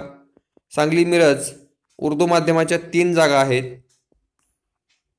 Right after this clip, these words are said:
उर्दू माध्यमाच्या या तुम्ही पाहू शकता.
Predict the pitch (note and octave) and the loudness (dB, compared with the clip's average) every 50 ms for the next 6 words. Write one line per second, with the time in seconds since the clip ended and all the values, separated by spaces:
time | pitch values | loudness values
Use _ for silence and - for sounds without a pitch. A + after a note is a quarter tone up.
0 | _ _ _ _ _ _ _ _ _ _ _ _ _ _ _ _ _ _ _ - | _ _ _ _ _ _ _ _ _ _ _ _ _ _ _ _ _ _ _ -8
1 | C3+ C3+ C3 B2+ D3+ D3 C#3+ C#3 B2 C3+ C3 B2+ B2+ B2+ C3+ C3 C3+ C3 - C3+ | -6 -6 -2 -2 0 0 0 0 0 -2 -2 -2 -2 -4 -4 -6 -6 -6 -6 -6
2 | C3 C3 C3 C3 C3 C#3 C#3 D3 C3+ C3+ - C#3 D3 | -6 -4 -2 -2 -2 -2 -2 -4 -8 -6 -6 -8 -8